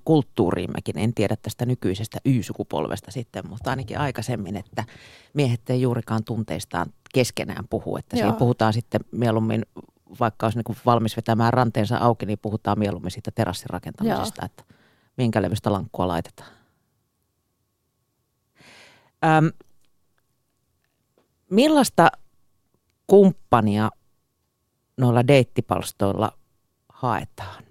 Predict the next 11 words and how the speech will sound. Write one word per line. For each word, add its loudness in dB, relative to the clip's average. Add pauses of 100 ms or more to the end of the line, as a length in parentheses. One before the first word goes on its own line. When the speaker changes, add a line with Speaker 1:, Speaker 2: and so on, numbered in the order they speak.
Speaker 1:
sekä 0
naiset 0
että -6
miehet? -2 (160)
Onko, 4 (1300)
kuinka, 4
kuinka 6
tiukat 4
vaatimukset 0
siellä -12
on? -12